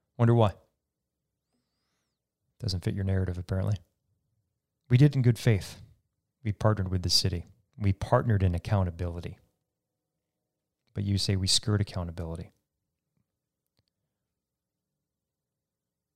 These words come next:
And the people that are at the table during those times, the people that are currently in positions that have a say in these contract negotiations, they know this too.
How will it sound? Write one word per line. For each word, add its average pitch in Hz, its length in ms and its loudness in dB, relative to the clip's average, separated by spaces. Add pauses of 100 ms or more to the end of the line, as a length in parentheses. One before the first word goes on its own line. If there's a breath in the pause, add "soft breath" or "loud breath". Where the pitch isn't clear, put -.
(600)
And 123 80 2
the 117 60 2
people 151 180 2
that 139 80 6
are 127 100 8
at 123 100 2
the 107 60 -6
table 90 440 2 (180)
during 95 280 2
those 92 200 -2
times, 90 340 -2
the 98 120 -12
people 92 200 -2
that 85 80 -2
are 87 60 -6
currently 98 400 -2
in 87 240 -8
positions 90 600 -8 (2750)
that 95 140 -2
have 92 500 -4
a 95 60 -6
say 107 380 4
in 95 80 2
these 92 160 -4
contract 95 400 -4
negotiations, 90 720 -14 (720)
they 127 140 2
know 90 180 0
this 85 180 -6
too. 87 240 -10